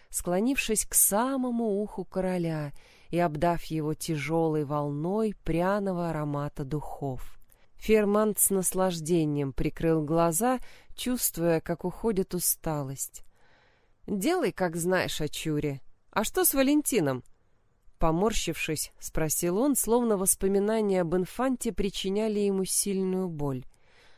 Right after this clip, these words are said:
Ловкие пальцы Ачури перебежали на виски короля, и появившаяся у него на лбу вертикальная морщина тут же исчезла.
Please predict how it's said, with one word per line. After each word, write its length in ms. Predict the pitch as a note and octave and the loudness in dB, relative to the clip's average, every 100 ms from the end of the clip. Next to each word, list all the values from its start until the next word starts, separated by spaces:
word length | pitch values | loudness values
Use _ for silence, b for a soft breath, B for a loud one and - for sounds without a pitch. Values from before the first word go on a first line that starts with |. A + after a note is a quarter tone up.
| b b b - | b b b -2
Ловкие 480 | E3+ D#3 - D3+ C#3+ | 2 2 0 -4 -4
пальцы 480 | - D3+ C#3+ - | -2 -2 -2 -4
Ачури 760 | D3+ C#3+ - F#3 A3 A#3+ G#3+ G3 - | -4 -4 -6 -4 0 0 0 -2 -6
перебежали 640 | D#3 D3 D#3 D3 F#3 F#3 | -4 -2 -2 0 0 2
на 140 | F3+ | 2
виски 580 | D#3+ E3+ - - - D#3 - | 0 2 0 -2 -6 -8 -8
короля, 560 | D#3 D#3 D#3+ F3+ B3+ B B B B B | -6 -2 0 0 -2 B B B B B
и 100 | - | -4
появившаяся 840 | F3+ A#3+ C4 D#4 E4 C4+ B3 - A3 | 4 6 6 4 2 0 2 2 2
у 60 | |
него 280 | G#3+ G#3+ B3 | 4 4 4
на 160 | A3 G3+ | 2 2
лбу 240 | F3 A#3 | 0 0
вертикальная 1040 | G3 G3+ - G3+ - F#3 E3+ D#3 D3+ D3+ | 0 0 -2 -6 -4 -2 0 0 -2 -2
морщина 800 | D3 D3+ - - - A3+ A#3+ G#3+ - _ | 0 -2 -4 -6 -4 -2 0 -2 -6 _
тут 240 | F#3 G#3+ | -4 -4
же 260 | E3 D3+ F3+ | -4 -2 -2
исчезла. 800 | E3 - - D3 C#3+ B2 C3 | -2 -6 -8 -6 -6 -8 -12